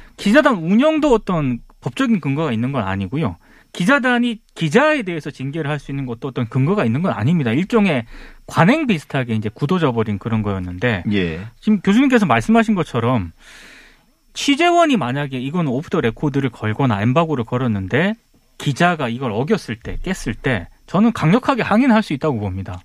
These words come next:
Speaker 2: 그렇죠.
Speaker 1: 어떻게 이렇게 신뢰를 깰 수가 있느냐.
Speaker 2: 다시는 이제 취재 응해주지 않는
Speaker 1: 그렇죠.
Speaker 2: 게 최소한의 이제
Speaker 1: 네.
Speaker 2: 일종의 징계죠, 사적인.
Speaker 1: 네.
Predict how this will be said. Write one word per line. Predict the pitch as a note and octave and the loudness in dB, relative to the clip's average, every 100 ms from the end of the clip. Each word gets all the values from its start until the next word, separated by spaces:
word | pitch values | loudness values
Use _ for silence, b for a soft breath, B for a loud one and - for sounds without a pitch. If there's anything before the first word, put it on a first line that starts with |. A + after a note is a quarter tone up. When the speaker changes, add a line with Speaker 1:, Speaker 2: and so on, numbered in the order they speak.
| - | -8
Speaker 2:
그렇죠. | - G#2 - G#2 | -4 -4 -2 -2
Speaker 1:
어떻게 | - F#3+ | 0 0
이렇게 | E3+ - | 0 -4
신뢰를 | D3 G#3 G#3 E3 | -4 0 2 2
깰 | G3+ B3 | 2 0
수가 | - E3+ | 0 0
있느냐. | A2+ A2+ G#2+ | 0 2 2
Speaker 2:
다시는 | A2+ D3 C3+ | 2 2 0
이제 | A#2 A#2 | -2 -4
취재 | - A#2+ C#3 | -4 -2 2
응해주지 | A#2+ A2+ C3 B2+ C3 B2 | 2 2 0 -2 -2 0
않는 | F2+ G2 | 2 2
Speaker 1:
그렇죠. | A#2 C3+ C3+ | 2 2 2
Speaker 2:
게 | B2+ A2 B2 A#2+ | 4 4 2 -2
최소한의 | - C3 D3+ D3 B2+ C3+ A2 | -2 0 2 2 2 0 -2
이제 | F2 G2+ F#2 F2+ | -2 -2 0 2
Speaker 1:
네. | C3 A2 F2+ | 2 0 -2
Speaker 2:
일종의 | A#2 A#2 G#2 | -4 0 0
징계죠, | - B2 A#2 C3+ G2+ F2+ F2+ B2 | 2 2 4 4 2 -4 -4 -6
사적인. | - A#2 G#2 E2+ F2 G#2+ D#3 | -4 -4 -6 -8 -6 -6 0
Speaker 1:
네. | C#3+ F#2+ | 0 0